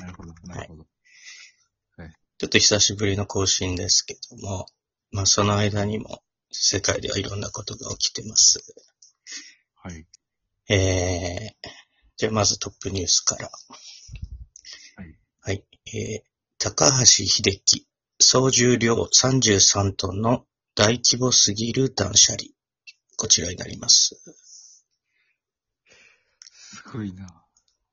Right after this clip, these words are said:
Speaker 2: 三十三トンの断捨離。こちら、えー、徹子の部屋に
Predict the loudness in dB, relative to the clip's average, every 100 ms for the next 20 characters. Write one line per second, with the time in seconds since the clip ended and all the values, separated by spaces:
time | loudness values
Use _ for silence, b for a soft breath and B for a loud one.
0 | _ -14 -10 -8 -6 -4 -6 -2 -2 -2
1 | -10 -12 -10 -4 -4 -4 0 2 2 0
2 | -10 -16 _ -6 -4 2 0 0 B B
3 | B B _ _ 4 6 4 2 0 -2
4 | -6 -2 4 4 6 2 4 2 2 -4
5 | -12